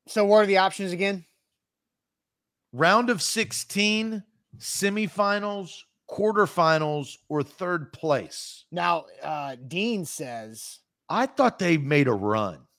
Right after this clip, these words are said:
Speaker 1: Dean, where'd Dean go? Dean says they won the third place game. Brent says third place. Ian says France won it. Dean says they beat England before that.
Speaker 2: I think it's third place.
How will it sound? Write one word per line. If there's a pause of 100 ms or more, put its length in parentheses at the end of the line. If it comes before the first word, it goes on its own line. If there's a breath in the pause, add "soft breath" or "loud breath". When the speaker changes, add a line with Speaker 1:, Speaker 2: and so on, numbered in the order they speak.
(120)
Speaker 1:
Dean,
where'd
Dean
go?
Dean
says
they
won
the
third
place
game.
Brent
says
third
place.
Ian
says
France
won
it. (540)
Dean
says
they
beat
England
before
that.
Speaker 2:
I
think
it's
third
place.